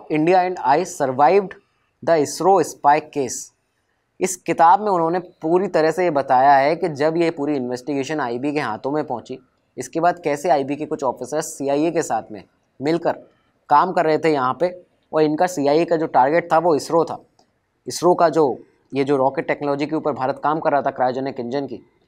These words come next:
इसके ऊपर यहाँ पे तेज़ी से जब भारत काम कर रहा था, इसे रोकने के लिए यहाँ पे isro को टारगेट किया गया और isro में टारगेट करने के लिए उन्हें मोहरा बनाया गया, नम्बी नारायणन को। इसके बाद एक पूरी कॉन्स्पिरेसी ये का-, रची जाती है, एक फेक कहानी, फर्जी कहानी,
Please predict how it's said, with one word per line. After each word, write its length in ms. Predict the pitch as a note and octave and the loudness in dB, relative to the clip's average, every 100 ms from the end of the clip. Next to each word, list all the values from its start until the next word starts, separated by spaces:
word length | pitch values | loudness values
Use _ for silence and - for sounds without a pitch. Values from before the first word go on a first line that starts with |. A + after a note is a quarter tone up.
| _ _ _ _ - | _ _ _ _ -6
इसके 280 | E3 - | -4 2
ऊपर 320 | G3+ F3 F#3 F3+ | 4 4 4 2
यहाँ 160 | D3+ | 2
पे 100 | E3 | 0
तेज़ी 220 | D#3 D3 | 0 0
से 120 | D3 D3+ | -2 -2
जब 140 | C#3+ | -4
भारत 260 | C3 C3+ C3+ | -2 -4 -2
काम 220 | C#3+ D#3 | -2 0
कर 120 | D3 | 0
रहा 100 | B2+ | 0
था, 100 | D#3 | 0
इसे 180 | D3+ D#3+ | 0 -2
रोकने 380 | C3 C3+ D3+ F3 | -2 -4 -2 -4
के 80 | E3+ | -2
लिए 120 | E3 | -2
यहाँ 220 | D3 B2+ | -2 -4
पे 140 | B2 C#3+ | -4 -6
isro 200 | - C3+ | -4 -4
को 100 | C#3 | -4
टारगेट 360 | C3 A#2+ C#3+ D3+ | -2 -2 -2 -4
किया 200 | D3+ C#3 | -4 -2
गया 140 | E3 | 0
और 100 | F3 | -2
isro 260 | - E3 F3+ | -2 -2 0
में 80 | F3 | 2
टारगेट 340 | C#3+ C#3 D3 | 2 2 -2
करने 260 | C#3+ B2+ B2+ | -6 -8 -6
के 120 | C#3+ | -4
लिए 220 | E3+ - _ _ _ _ | -4 -6 _ _ _ _
उन्हें 220 | B2+ G#3+ G#3+ | 0 2 4
मोहरा 300 | D#3+ D3+ D#3+ | 4 4 4
बनाया 320 | C3 A2 G2+ | 2 -4 -8
गया, 180 | F#2+ - _ - | -12 -16 _ -10
नम्बी 240 | C3 D3 | -6 -4
नारायणन 400 | C#3 A#2+ B2 C3+ | -4 -4 -6 -6
को। 140 | - - _ _ _ - | -10 -16 _ _ _ -14
इसके 260 | B2+ - E3 | -8 -2 2
बाद 280 | D3 E3+ | 4 4
एक 140 | E3 E3 | 2 -4
पूरी 160 | D3+ D3 | -4 -2
कॉन्स्पिरेसी 560 | C#3 C3 - C3 C3 | -4 -6 -6 -6 -4
ये 60 | C#3 | -6
का-, 160 | B2+ A2 - | -4 -8 -8
रची 200 | B2 D#3 | -6 -2
जाती 280 | D#3+ D3 D3+ | 2 0 2
है, 60 | D#3+ | 0
एक 120 | D#3 | -2
फेक 220 | - C#3+ C#3+ | -4 -6 -6
कहानी, 280 | A2+ C#3 | -8 -6
फर्जी 300 | D3+ B2 B2 | -6 -6 -6
कहानी, 380 | C#3 A2 B2+ F#3 | -6 -6 -6 -6